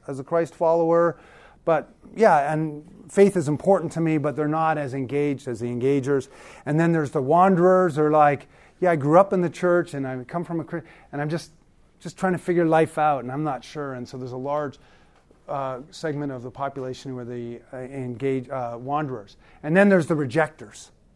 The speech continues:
And so what they did was they asked this question to the engagers, those who are fully engaged with their faith. "What is it that kept you engaged?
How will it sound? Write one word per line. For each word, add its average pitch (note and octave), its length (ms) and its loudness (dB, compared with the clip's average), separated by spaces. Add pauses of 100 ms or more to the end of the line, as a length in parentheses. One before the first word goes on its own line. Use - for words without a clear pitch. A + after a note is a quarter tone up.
(600)
And D3+ 80 -8
so F3+ 100 -4
what F#3 260 4
they D4 120 4
did G3+ 240 2
was D3 200 -4
they E3+ 180 -2
asked B3 380 -2
this F#3+ 160 -4
question F#3 580 -4
to E3+ 240 0
the D#3 340 -2
engagers, E3 760 0
those F#3 260 0
who G#3+ 100 0
are F#3+ 60 0
fully G3 420 -2
engaged E3+ 500 -2
with D3 120 -10
their B2+ 100 -10
faith. A#2+ 420 -10 (760)
"What D#3 280 8
is D4 160 4
it C#4+ 120 0
that - 180 -4
kept A#3 400 -2
you C#3 340 -2
engaged? E3 880 -2